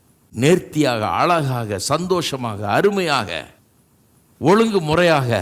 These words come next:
வாழக்கூடியவர்களாக நாம் புதிதாக சிருஷ்டிக்கப்பட்டிருக்கிறோம். அந்த பழைய மனுஷனை தூக்கி எறிஞ்சிட்டு இந்த புதிய மனுஷனை என்ன பண்ணுங்க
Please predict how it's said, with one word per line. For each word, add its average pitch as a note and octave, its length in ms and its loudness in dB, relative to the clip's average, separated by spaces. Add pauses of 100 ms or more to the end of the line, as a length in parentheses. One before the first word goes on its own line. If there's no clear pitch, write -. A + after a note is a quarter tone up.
(580)
வாழக்கூடியவர்களாக C3+ 1080 0
நாம் A2 300 -2 (480)
புதிதாக A#2 640 -2
சிருஷ்டிக்கப்பட்டிருக்கிறோம். G2 1200 -6 (2250)
அந்த F2+ 200 -6
பழைய D#3 380 2
மனுஷனை C#3 360 -2
தூக்கி A#2+ 280 -4
எறிஞ்சிட்டு A2 320 -8
இந்த A2 100 -4
புதிய C3+ 340 -2
மனுஷனை G#2+ 360 -4
என்ன G#2+ 200 -2
பண்ணுங்க G#2+ 300 -4